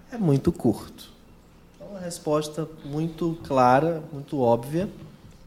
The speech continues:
que não precisa nem a gente demorar muito no, no comentário,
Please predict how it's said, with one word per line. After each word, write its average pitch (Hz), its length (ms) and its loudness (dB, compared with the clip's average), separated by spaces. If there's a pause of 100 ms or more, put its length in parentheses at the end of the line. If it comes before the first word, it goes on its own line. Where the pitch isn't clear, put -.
(220)
que 127 480 -2 (600)
não - 100 -20
precisa 127 380 -4
nem 127 240 2
a 151 80 2
gente 143 460 -4 (480)
demorar 127 460 2
muito 123 440 -2
no, 139 300 0 (540)
no - 80 -18
comentário, 147 680 4